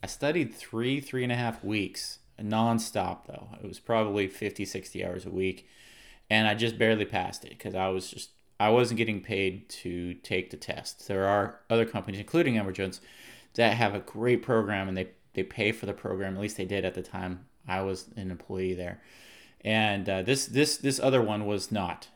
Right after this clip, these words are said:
It was not that opportunity. I had to pay for my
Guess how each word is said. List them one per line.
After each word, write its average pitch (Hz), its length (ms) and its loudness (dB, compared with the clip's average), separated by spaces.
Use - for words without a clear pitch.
It - 60 -6
was 92 440 -2
not 104 260 0
that 95 220 -4
opportunity. 90 760 -4
I 90 140 0
had 90 140 -4
to 92 60 -10
pay 95 220 0
for 92 180 -8
my 90 440 -4